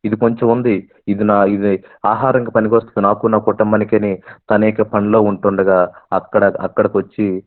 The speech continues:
దేవుడు మాట్లాడిన సందర్భం మనం చూస్తామండి. ఏమైనా మాట్లాడతాడంటే,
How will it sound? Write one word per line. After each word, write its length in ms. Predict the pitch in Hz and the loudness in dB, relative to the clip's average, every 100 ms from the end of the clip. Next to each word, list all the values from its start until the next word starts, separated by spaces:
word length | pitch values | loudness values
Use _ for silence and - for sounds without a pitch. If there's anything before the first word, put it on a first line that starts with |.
| _ _ | _ _
దేవుడు 320 | 90 95 98 98 | 0 2 4 4
మాట్లాడిన 420 | 95 92 101 98 | 0 0 0 -2
సందర్భం 560 | - 98 92 90 90 | -2 -2 0 -4 -6
మనం 240 | 92 90 90 90 | -4 -4 -2 -4
చూస్తామండి. 460 | 85 92 90 85 82 _ _ _ _ _ _ _ _ 107 | -4 -4 -4 -6 -12 _ _ _ _ _ _ _ _ 0
ఏమైనా 240 | 101 107 | 2 2
మాట్లాడతాడంటే, 840 | 98 95 98 90 95 90 85 90 | 0 0 -2 -2 -4 -4 -2 -2